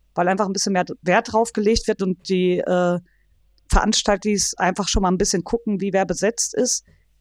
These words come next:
Aber bei befreundeten Bands, wo halt auch fast nur Flinter-Personen sind, da gab's auch schon öfter so Situationen. Dann sitzen die alle zusammen im Backstage und, ähm, dann sitzt die andere Band da und isst.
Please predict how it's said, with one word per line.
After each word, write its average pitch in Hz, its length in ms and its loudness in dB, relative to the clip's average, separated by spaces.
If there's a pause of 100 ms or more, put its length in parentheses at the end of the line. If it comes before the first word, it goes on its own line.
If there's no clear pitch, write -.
(300)
Aber 196 440 4 (380)
bei 190 200 2
befreundeten 202 600 -2
Bands, 214 440 0 (240)
wo 180 200 -2
halt 196 180 0
auch - 180 -2 (120)
fast - 300 -4
nur 233 140 2
Flinter-Personen 226 800 -2
sind, 220 220 0 (480)
da 190 120 2
gab's 202 220 0
auch 240 160 0
schon 233 240 -4
öfter 208 320 0
so 185 120 -4
Situationen. 214 720 0
Dann 170 140 -2
sitzen - 360 -8
die 180 120 -2
alle 190 200 -2
zusammen 190 320 -2
im 180 120 -4
Backstage 220 600 -2 (520)
und, 202 520 0
ähm, 190 500 0 (400)
dann 180 280 0
sitzt 208 200 -4
die - 60 2
andere 214 220 0
Band 220 300 0
da 233 200 2
und - 200 -6
isst. - 440 -2